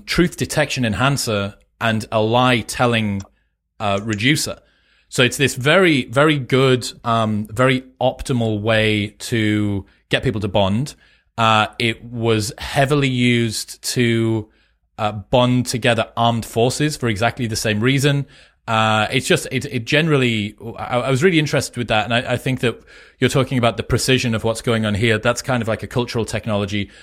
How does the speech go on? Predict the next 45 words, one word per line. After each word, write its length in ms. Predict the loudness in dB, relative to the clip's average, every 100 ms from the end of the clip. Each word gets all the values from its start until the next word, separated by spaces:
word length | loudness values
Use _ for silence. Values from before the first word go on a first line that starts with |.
| -14
where, 480 | 0 2 4 2 0
uh, 140 | -6 -4
reducing 920 | -2 -2 0 0 0 2 2 2 -2 -2
the 100 | -2
ability 400 | 0 0 0 -2
of 80 | -4
somebody 300 | -4 -4 -4
to 100 | -2
lie. 260 | 0 0 0
You 120 | 0
know, 80 | 0
if 100 | 0
you 100 | 0
do, 100 | -2
if 180 | -2
someone 220 | -2 -2 0
tries 280 | 0 0 -2
to 60 |
pin 220 | -6 -2
you 100 | -2
down, 300 | 0 2 0 -2 -10 -4
everyone's, 640 | 0 2 4 4 2 -4 -10 -18 -20 -12
you 80 | -2
know, 100 | 0
tried 380 | 0 2 2 2
to 200 | -4 -2
ask 320 | -2 -2 -4
a 60 | -8
friend 460 | -2 2 2 2
about, 360 | 0 2 0 -2 -10
"How 160 | -4 -4
come 180 | -2 -4
you 100 | -2
couldn't 260 | -2 0
make 240 | 2 0 0
it 100 | -4
to 80 | -2
my 120 | -2
birthday 480 | 2 0 0 0 2
last 260 | 2 0
week?" 160 | -4 -6 -6
"Oh, 640 | 0 2 2 2 0 -2
it 100 | -4
was, 320 | -2 -2 0
uh, 420 | 2 4 6 4